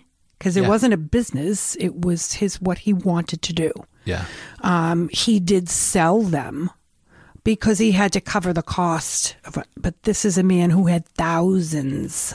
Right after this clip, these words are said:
Speaker 1: of cassettes, thousands of recordings, thousands of people speaking. And, um,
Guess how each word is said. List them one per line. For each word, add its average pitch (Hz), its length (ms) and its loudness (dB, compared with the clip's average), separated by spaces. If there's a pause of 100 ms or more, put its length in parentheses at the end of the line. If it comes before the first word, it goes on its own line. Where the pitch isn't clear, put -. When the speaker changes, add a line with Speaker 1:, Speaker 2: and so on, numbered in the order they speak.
Speaker 1:
of 165 460 -2
cassettes, - 640 -6 (420)
thousands 190 640 4
of 170 180 -2
recordings, 160 880 0
thousands 160 560 0
of 156 140 -8
people 170 320 -2
speaking. 151 580 -6 (560)
And, 160 540 0
um, 160 500 2